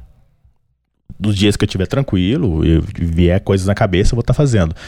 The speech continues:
Outra coisa que eu vou preparar vocês também, você, você deve tá,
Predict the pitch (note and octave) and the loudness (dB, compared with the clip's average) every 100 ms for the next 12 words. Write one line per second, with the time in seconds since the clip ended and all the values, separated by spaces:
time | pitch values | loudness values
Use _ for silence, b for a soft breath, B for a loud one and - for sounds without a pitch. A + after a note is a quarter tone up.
0 | B B C#3 D#3+ D#3+ D#3 D3 C#3 C#3+ C#3 | B B 0 0 0 0 0 -2 0 0
1 | - A2 A2+ A2+ F2+ - G2 - F#2 G#2 | 0 0 0 -2 -6 -4 -4 -2 -2 -2
2 | G#2+ F#2+ - F#2+ - G2+ E2+ F2 F2+ G2 | -2 -2 0 -2 -2 -8 -8 -4 0 0
3 | - F#2 E2 | 0 0 0